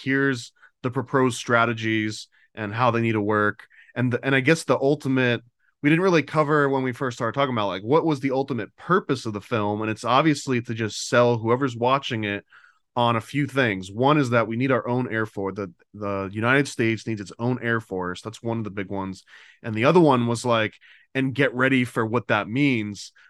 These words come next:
which essentially they mentioned was, like, a hundred million tons of raw materials, like, every week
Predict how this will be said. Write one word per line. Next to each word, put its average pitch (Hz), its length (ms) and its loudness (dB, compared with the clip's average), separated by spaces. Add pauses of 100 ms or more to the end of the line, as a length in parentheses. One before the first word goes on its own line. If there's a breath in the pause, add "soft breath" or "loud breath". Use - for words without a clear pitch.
which 127 220 -4
essentially 123 640 2
they 113 100 2
mentioned 110 360 -2
was, 104 140 -4
like, 110 200 0
a 101 60 -6
hundred 127 520 0
million 113 760 0
tons 117 760 -2 (360 soft breath)
of 107 300 0
raw 117 200 4
materials, 107 1080 -2
like, 90 260 -8
every 110 340 -2
week 98 440 -4